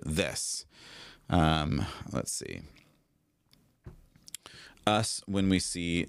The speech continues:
transphobes." Uh, let me put this up here. "Us when we see transphobes,"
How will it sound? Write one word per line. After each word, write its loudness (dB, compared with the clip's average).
transphobes." 0
Uh, 0
let 0
me 0
put -2
this -6
up -12
here. 6
"Us 2
when 0
we 2
see -2
transphobes," 0